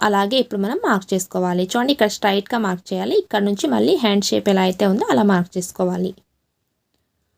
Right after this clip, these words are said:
ఓకేనా? ఈ విధంగా మార్క్ చేసుకుంటూ ఇప్పుడు మార్కింగ్ ప్రకారంగానే కట్ చేస్తున్నాను. మనకి హ్యాండ్స్‌కి కొంచెంగా పఫ్ వస్తుందన్నమాట. మీకు already వీడియోలో చూసారుగా, ఆ చిన్నగా పఫ్ అయితే వస్తుందన్నమాట. మరి హెవీ పఫ్ అయితే రాదండి. క్లాత్ హెవీగా ఉంటే గనక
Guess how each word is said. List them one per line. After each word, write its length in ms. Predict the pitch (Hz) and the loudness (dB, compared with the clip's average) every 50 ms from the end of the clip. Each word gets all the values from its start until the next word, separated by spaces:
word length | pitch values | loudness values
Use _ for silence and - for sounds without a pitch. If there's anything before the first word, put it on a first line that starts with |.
| _ _ _ _ _ _ _ _ _ _ _ _ _ _ _ _ _ _ _ | _ _ _ _ _ _ _ _ _ _ _ _ _ _ _ _ _ _ _
ఓకేనా? 260 | 247 254 339 381 427 | -2 2 2 2 2
ఈ 120 | 415 - 262 | 2 2 2
విధంగా 280 | 254 240 233 226 233 247 | 2 2 2 2 2 2
మార్క్ 260 | 240 226 190 185 180 | 4 4 2 2 0
చేసుకుంటూ 440 | - 233 220 - - - 240 233 330 440 | 0 -2 -2 -2 -2 -4 -2 2 4 4
ఇప్పుడు 240 | 466 - - 233 226 | 6 6 4 4 4
మార్కింగ్ 420 | 220 202 208 202 - - 247 233 | 4 4 2 0 -2 -8 -6 -2
ప్రకారంగానే 520 | - 214 202 - 208 202 196 196 202 226 302 | -2 -2 0 2 2 2 2 2 2 0 2
కట్ 220 | - 226 190 180 - | 2 2 2 2 0
చేస్తున్నాను. 500 | - 202 196 - - 202 202 208 254 381 466 | -4 -4 -2 -2 -2 -2 0 0 0 2 2
మనకి 340 | 359 254 233 233 - 330 403 | 2 2 2 0 2 0 0
హ్యాండ్స్‌కి 500 | - - 226 214 220 247 - - - 480 | 2 2 0 2 0 -2 -4 -2 -2 -2
కొంచెంగా 600 | - - 254 240 247 254 - - 214 196 - - - - _ _ | -2 0 -4 -2 -2 0 0 0 0 2 0 -2 -2 -2 _ _
పఫ్ 200 | - 208 196 - | -6 -6 -4 -2
వస్తుందన్నమాట. 600 | 226 220 - - 196 190 190 190 190 185 180 190 | -4 -4 -2 0 -2 0 2 2 2 0 2 2
మీకు 240 | 196 202 202 196 - 202 | 2 2 2 2 2 2
already 340 | 190 190 190 196 208 226 | 4 4 2 2 2 2
వీడియోలో 320 | 220 208 202 208 202 208 208 | 2 4 4 4 4 4 4
చూసారుగా, 400 | - 208 196 - 202 208 233 294 302 | 2 2 2 2 2 2 2 2 2
ఆ 100 | - 220 220 208 | 2 0 0 0
చిన్నగా 380 | - - 220 214 214 208 233 247 | -2 -2 -2 0 2 0 0 0
పఫ్ 260 | - 196 185 - - | 0 -4 -4 -2 -4
అయితే 220 | 196 185 180 208 196 | -4 -2 0 2 2
వస్తుందన్నమాట. 560 | 185 180 - - 185 185 185 180 180 185 285 | 2 2 0 0 0 2 2 2 2 2 0
మరి 200 | 285 247 233 254 262 | 2 2 4 2 4
హెవీ 280 | 233 226 196 196 220 247 | 4 4 4 4 4 2
పఫ్ 340 | 247 - 202 190 - - - | 2 0 -2 -2 -4 -4 -2
అయితే 240 | 208 196 196 226 214 | -2 0 0 2 2
రాదండి. 440 | 185 175 180 185 180 185 240 427 539 - - - - - - _ | 2 2 2 2 0 0 0 -2 -2 -4 -8 -14 -14 -14 -16 _
క్లాత్ 300 | - 269 262 277 - 285 | 0 0 0 2 2 2
హెవీగా 380 | 254 220 214 233 240 220 240 233 | 2 4 4 2 2 4 4 4
ఉంటే 240 | 226 214 208 202 214 | 4 4 2 2 2
గనక 240 | 208 208 208 214 | 2 2 2 0